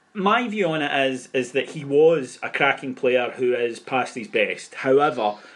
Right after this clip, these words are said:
uh, the level he's at should still be more than good enough for what we need. The concern is, and let's not be coy about this, last season at,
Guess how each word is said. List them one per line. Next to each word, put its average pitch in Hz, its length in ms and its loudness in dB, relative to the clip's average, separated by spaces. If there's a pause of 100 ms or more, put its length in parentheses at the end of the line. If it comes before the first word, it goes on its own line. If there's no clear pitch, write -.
(100)
uh, 123 400 4 (200)
the 135 160 4
level 143 360 0
he's 131 180 0
at 120 320 0
should 127 240 -6
still 123 300 2
be 120 320 -4 (160)
more 139 280 2
than 131 200 0
good 123 160 0
enough 120 260 -4
for 117 100 -6
what 117 200 -2
we 117 140 -4
need. 131 300 -2 (260)
The 147 100 2
concern 175 640 -2
is, 127 380 -2 (420)
and 143 160 2
let's 156 220 2
not 131 160 0
be 123 80 -6
coy 147 260 0
about 120 160 -2
this, 120 220 -8
last 165 300 2
season 139 540 -4
at, 120 540 -6